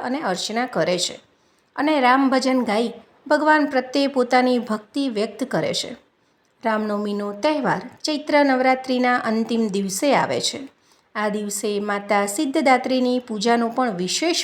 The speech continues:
મહિમા છે. હવે આપણે જાણીએ રામનવમીનો પવિત્ર તહેવાર કેમ ઉજવવામાં આવે છે.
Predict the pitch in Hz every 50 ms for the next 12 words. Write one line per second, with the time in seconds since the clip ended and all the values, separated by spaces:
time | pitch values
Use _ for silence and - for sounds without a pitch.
0 | - 202 175 190 190 185 185 175 - - - - - - - _ _ _ _ _
1 | _ _ _ _ _ _ _ - 240 247 269 277 269 262 247 - - 247 254 240
2 | 285 302 294 247 202 175 175 185 - - _ _ _ _ _ _ _ _ _ _
3 | _ _ _ _ - 247 240 240 254 262 262 254 247 240 247 262 240 226 254 -
4 | - _ _ _ _ 311 311 311 - 240 233 269 269 - 311 302 302 302 247 196
5 | 208 180 196 240 - - - - 226 240 277 269 233 202 - 214 185 185 185 180
6 | 180 175 160 147 127 - - - -